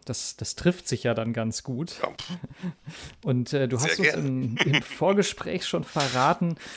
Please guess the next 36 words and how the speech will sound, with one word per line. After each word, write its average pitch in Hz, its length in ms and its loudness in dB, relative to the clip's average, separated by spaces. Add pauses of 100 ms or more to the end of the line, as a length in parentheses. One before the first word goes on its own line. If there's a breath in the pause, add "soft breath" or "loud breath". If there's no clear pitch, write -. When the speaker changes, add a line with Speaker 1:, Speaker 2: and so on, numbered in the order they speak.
(260 loud breath)
Speaker 1:
äh, 139 180 2
dass 139 220 0
du - 120 -2
auch 135 140 0
gerne 147 280 4
mal, 135 760 2
äh, 120 60 -2
die 120 140 -2
Hörspiele 135 460 0
auf, - 360 -4
im 139 160 -4
Auto 139 340 2
hörst. 113 420 -4
Ich - 120 -10
persönlich 160 400 4
bin 151 140 -2
ja 147 80 4
so 139 100 -2
jemand, 139 300 0
ich - 200 -10 (140)
kann 143 140 0
im 135 100 0
Auto 139 220 2
immer 135 180 2
ganz 123 240 0
schlecht - 320 -2
irgendwie 170 300 0
sowas 156 300 -2
folgen. 160 300 2
Ich 123 120 -6
bin 139 80 0
dann 135 120 4
zu - 160 -4
sehr 135 220 6
drin 139 400 8
und 131 240 0